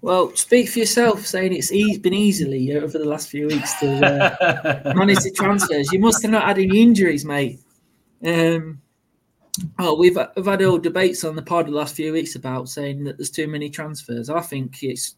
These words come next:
Speaker 1: harder with only having two transfers a week, 'cause when you say you get your five transfers at the start of the month, you could splurge 'em more, couldn't you, and sort your team out?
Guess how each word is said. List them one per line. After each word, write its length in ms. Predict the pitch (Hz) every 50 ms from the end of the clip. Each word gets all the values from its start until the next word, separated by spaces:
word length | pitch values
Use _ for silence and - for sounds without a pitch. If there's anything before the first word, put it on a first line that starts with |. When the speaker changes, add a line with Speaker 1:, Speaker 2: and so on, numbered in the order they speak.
| _ -
Speaker 1:
harder 460 | - 160 165 175 185 190 175 156 131
with 260 | 135 135 135 127 135
only 260 | 127 127 127 131 127
having 300 | 127 131 135 135 135 127
two 180 | 131 143 139 131
transfers 520 | 131 - 135 127 127 127 - 127 127 123 127
a 80 | 127
week, 400 | 127 127 127 127 127 _ _ _ _ _ _ _ _ _ _ _ _ -
'cause 240 | - 151 143 151 143
when 240 | 170 175 180 180
you 240 | 175 165 160 156 - - _ _ _ _ _ _
say 220 | - - - 175 165
you 200 | 165 160 160 147
get 180 | 165 - -
your 80 | - -
five 240 | - 170 165 165 165
transfers 420 | - 160 156 151 143 - 151 147
at 80 | - -
the 60 | -
start 240 | - 160 151 131 123
of 60 | 123
the 80 | 160 165
month, 180 | 143 127 -
you 120 | 160 160 160
could 220 | - 135 127 - - _
splurge 500 | - - - - 160 175 185 180 - -
'em 60 | 131 135
more, 140 | 135 123
couldn't 260 | 127 175 165 - 131 135
you, 160 | 131 127 127
and 220 | 127 131 131 - - -
sort 380 | - - - - 170 160 147
your 100 | 127 135
team 280 | - - 160 156 147 139
out? 260 | 127 117 113 104 -